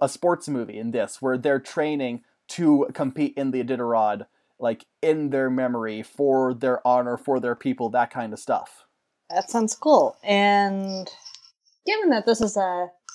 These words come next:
Speaker 2: a movie about Alaskan history and Alaskan culture.
Speaker 1: Uh, well, a miniseries.
Speaker 2: A miniseries, yeah.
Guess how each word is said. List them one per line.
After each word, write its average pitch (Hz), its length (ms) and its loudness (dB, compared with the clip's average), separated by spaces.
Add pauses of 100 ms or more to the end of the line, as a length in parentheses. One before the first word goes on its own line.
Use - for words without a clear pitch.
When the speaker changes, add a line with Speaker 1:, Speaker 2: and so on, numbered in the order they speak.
(120)
Speaker 2:
a 202 40 -8
movie 196 560 0 (600)
about 220 140 6
Alaskan 196 400 2
history 185 400 -8
and 165 100 -8
Alaskan 175 480 -6
culture. 165 580 -6 (380)
Speaker 1:
Uh, 190 200 12
well, 214 140 10
a 190 40 6
miniseries. 143 840 -4 (160)
Speaker 2:
A 220 60 -2
miniseries, 214 560 0
yeah. 202 300 2